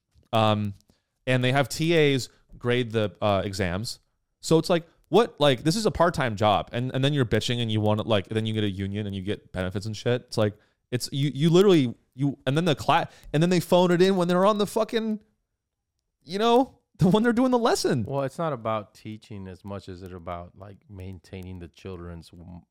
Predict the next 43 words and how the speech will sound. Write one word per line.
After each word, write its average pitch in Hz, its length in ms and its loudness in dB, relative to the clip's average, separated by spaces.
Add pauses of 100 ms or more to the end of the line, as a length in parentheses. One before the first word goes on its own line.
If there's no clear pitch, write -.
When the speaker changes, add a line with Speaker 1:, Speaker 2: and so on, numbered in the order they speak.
(120)
Speaker 2:
mental 95 380 -16
well-being. 85 640 -20 (140)
It 98 80 -20
feels 87 260 -20
like 82 160 -18
at 92 100 -20
the 76 200 -20 (360)
lower 104 300 -12
stages, 90 480 -18
you 104 60 -16
know 98 80 -12
what 98 80 -12
I 95 120 -12
mean? 101 140 -18 (320)
Speaker 1:
It's - 200 -4
more 156 160 2
babysitting. 98 600 -4
You're 104 100 -6
right. 80 220 -8 (260)
It's, - 340 -4
it's 107 220 -4
more, 107 340 0 (120)
or 110 140 2
you 117 160 -2
didn't 98 160 -6
say 87 160 -2
that, 78 160 -8
but 104 120 -2
I 92 140 0
will. 87 380 -6 (100)
It 117 180 2
Speaker 2:
Yeah, 120 60 2
Speaker 1:
is, 120 120 4
Speaker 2:
it's 101 100 -6
Speaker 1:
it - 40 -20
Speaker 2:
kinda 127 200 4
Speaker 1:
is 131 120 4
Speaker 2:
like 107 80 -8
Speaker 1:
babysitting. 90 600 -2
Speaker 2:
Yeah. 104 160 -14 (260)
Speaker 1:
Um, 120 520 2 (880)
and, 135 300 2
uh, 123 340 6